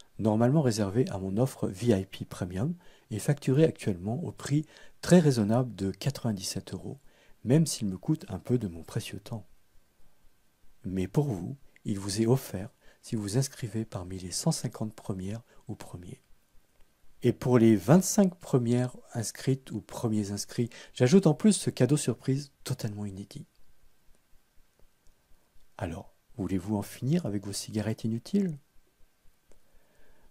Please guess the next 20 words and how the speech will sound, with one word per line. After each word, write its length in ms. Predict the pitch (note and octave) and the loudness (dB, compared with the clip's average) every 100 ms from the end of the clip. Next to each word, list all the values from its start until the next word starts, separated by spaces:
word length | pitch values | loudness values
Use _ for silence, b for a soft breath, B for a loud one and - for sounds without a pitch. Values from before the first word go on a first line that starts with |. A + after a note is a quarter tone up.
| - | -2
Voulez-vous 360 | G2+ G#2 A2 | 2 4 4
réduire 380 | G#2 A2+ B2 C3 | 4 6 8 6
vos 120 | A2+ | 6
cigarettes 460 | G#2 G#2+ G#2+ G#2+ G2 | -4 -2 0 0 0
de 120 | G#2 | -2
moitié, 380 | G#2 G#2+ - D#3+ | -2 -2 0 0
voire 200 | C#3+ G#2+ | 2 0
davantage ? 680 | G2+ G#2 G#2 D3+ F#3 - _ - - _ - - _ b b b b b - | 0 -4 -2 -2 -2 -4 _ -20 -20 _ -20 -20 _ b b b b b -2
Voulez-vous 320 | F#2+ F2+ F#2+ | 0 0 -4
profiter 400 | - - - D3+ | -8 -6 2 2
de 80 | C#3 | 2
ce 140 | - | -4
cadeau 260 | - G2+ F#2+ | -4 -4 -6
privilège 560 | - A#2+ G2+ G2 B2+ | -2 -2 -2 -4 -4
de 60 | A#2 | -6
pouvoir 360 | - F#2 G2+ - B - | -10 -8 -8 -8 B 2
bénéficier 520 | A#2+ B2+ - B2+ D#3+ | 6 6 2 2 4
d'un 100 | C3+ | 2
suivi 340 | - - G#2+ | 0 -4 -4
personnalisé 720 | A2+ A#2+ - A2+ G#2 G2 A#2+ | -2 -4 -2 -2 -2 0 0